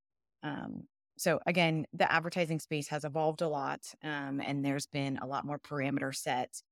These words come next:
around privacy and cookies. Um, so they've had to evolve too a-, as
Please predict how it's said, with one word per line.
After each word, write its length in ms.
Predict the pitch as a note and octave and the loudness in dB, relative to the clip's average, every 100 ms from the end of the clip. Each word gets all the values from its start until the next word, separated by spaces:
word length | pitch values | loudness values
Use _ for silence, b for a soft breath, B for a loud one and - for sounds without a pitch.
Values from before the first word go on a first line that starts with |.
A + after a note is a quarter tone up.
| _ | _
around 260 | - D#3+ C#3 | 0 2 2
privacy 640 | D3+ C#3+ C#3+ - D3 D3 | 0 0 0 -2 0 0
and 120 | B2+ C3+ | -2 -4
cookies. 580 | D3+ - C#3+ C#3+ C#3 - _ _ _ | -8 -8 -8 -8 -10 -14 _ _ _
Um, 240 | D3 C#3+ C#3+ | 2 2 2
so 120 | D#3 | 2
they've 180 | D3 C3+ | 2 2
had 200 | B2+ - | 0 0
to 160 | D3 | -2
evolve 320 | F#2+ - B2+ B2 | -2 -6 -8 -2
too 280 | - C3+ | 2 2
a-, 200 | A#2 G#2+ | 2 -4
as 80 | B2+ | -6